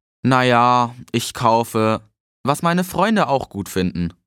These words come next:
und was man online, in Zeitschriften oder im Fernsehen sieht.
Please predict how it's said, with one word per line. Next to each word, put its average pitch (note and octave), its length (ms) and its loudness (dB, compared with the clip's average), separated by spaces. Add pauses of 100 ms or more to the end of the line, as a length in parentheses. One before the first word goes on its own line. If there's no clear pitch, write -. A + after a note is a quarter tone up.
(300)
und D3 160 -2
was B2 160 0
man G2+ 200 -4
online, D3 580 -2
in G2+ 180 -4
Zeitschriften A#2 880 -4
oder B2+ 220 0
im F3+ 140 -4
Fernsehen G2 520 -2
sieht. D#2 360 -10